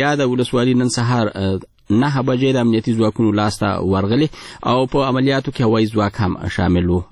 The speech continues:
افغان چارواکي وایي په دغه عملیاتو کې خواوشا دېرش وسلوال طالبانو ته مرګ ژوبله اوښتې ده، خو طالبانو په دې اړه لا څه نه دي ویلي. تاسو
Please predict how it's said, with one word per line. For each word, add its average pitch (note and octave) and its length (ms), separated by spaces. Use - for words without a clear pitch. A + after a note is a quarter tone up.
افغان G2 300
چارواکي G#2 360
وایي G#2+ 200
په G2+ 160
دغه G#2 240
عملیاتو G#2 380
کې - 100
خواوشا G#2 440
دېرش A#2+ 300
وسلوال G2+ 600
طالبانو G2+ 440
ته A2 180
مرګ G2 280
ژوبله F2+ 320
اوښتې F2 360
ده، F#2 80
خو G2 200
طالبانو G2+ 640
په G2 180
دې F#2 180
اړه F#2+ 180
لا G2+ 140
څه - 180
نه F2+ 120
دي F2 120
ویلي. F2 360
تاسو G2 460